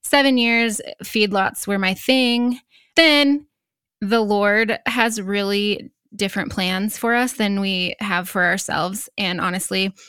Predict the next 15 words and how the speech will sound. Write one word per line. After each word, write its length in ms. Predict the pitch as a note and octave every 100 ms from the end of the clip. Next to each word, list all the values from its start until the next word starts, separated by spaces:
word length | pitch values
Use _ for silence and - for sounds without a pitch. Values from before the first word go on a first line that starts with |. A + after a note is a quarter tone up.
| _ _ -
I'm 140 | G3+
glad, 360 | F#3+ F3 F3 F#3+
because 480 | F#3+ G#3+ F#3 F#3 -
I, 400 | F#3+ E3+ F2+ F3+ G#3 A3 _ _ _ -
I 60 | A3+
couldn't 340 | - C4+ A#3+
have 340 | A3+ G#3 F#3 -
made 260 | G3 F#3
a 60 | G3
better 440 | G3 F#3 - - - -
plan 380 | G#3 - -
for 140 | - -
<laughs> 20 |
myself, 540 | B3 - - A#3 - -
honestly. 560 | F#3 G#3 - B3 C4